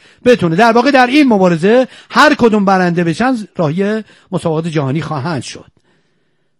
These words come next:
چرا که ابتدا طبق چرخهٔ انتخابی تیم ملی، اگه در کشتی اول امیر حسین فیروزپور میتونست شکست بده حریف خودش رو، راهی رقابت‌های جهانی می‌شد.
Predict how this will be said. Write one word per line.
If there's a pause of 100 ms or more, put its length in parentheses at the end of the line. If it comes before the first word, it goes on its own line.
(100)
چرا
که
ابتدا (880)
طبق
چرخهٔ
انتخابی
تیم
ملی،
اگه
در
کشتی
اول
امیر
حسین
فیروزپور (420)
میتونست (340)
شکست
بده
حریف
خودش
رو، (840)
راهی
رقابت‌های
جهانی
می‌شد.